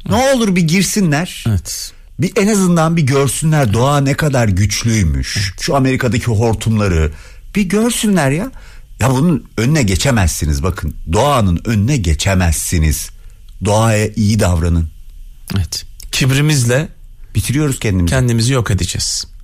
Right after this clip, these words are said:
Speaker 1: Doğa yok etmek değil.
Speaker 2: Evet, e, üzüntümüz gerçekten, e, çok büyük. E, Avustralya'da yanan, e, ormanlara üzülüyoruz. E, Amazon'da yanan ormanlara üzülüyoruz.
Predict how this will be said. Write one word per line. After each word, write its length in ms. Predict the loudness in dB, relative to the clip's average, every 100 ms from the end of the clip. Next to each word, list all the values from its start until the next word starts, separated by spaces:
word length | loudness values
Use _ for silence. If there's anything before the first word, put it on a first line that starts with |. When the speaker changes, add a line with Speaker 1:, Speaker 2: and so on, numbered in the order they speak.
| -8 0
Speaker 1:
Doğa 180 | 2 2
yok 240 | 0 -2
etmek 340 | -4 -4 -6 -4
değil. 140 | -4 0
Speaker 2:
Evet, 220 | 2 0 -2 0 0
e, 300 | 2 2 2 2
üzüntümüz 800 | 2 2 2 2 2 0 -4 -4
gerçekten, 640 | 0 0 -2 -2 0 0 -2 -2
e, 420 | 0 0 0 -2
çok 320 | -2 -4 -2
büyük. 520 | -2 -2 -4 -8 -8 -12 -8 -2
E, 60 | 0 0 0 -2 -2 -6 -12 -16 -16 -18 -16 -16 -16 -18 -10 -2
Avustralya'da 720 | 0 0 0 2 2 2 2
yanan, 440 | 2 2 2 0 -2 -10 -6 0
e, 180 | 2 2
ormanlara 600 | 0 2 2 2 2 2
üzülüyoruz. 840 | 2 2 0 0 -2 -4 -8 -12 -20 -20 -18 -18 -18 -18 -18 -18 -18 -8
E, 80 | -2 0 0 0 -2
Amazon'da 560 | 0 0 2 2 2 0
yanan 280 | 2 2 2
ormanlara 540 | 2 2 2 2 2
üzülüyoruz. 840 | 2 2 2 2 2 0 -2 -8 -12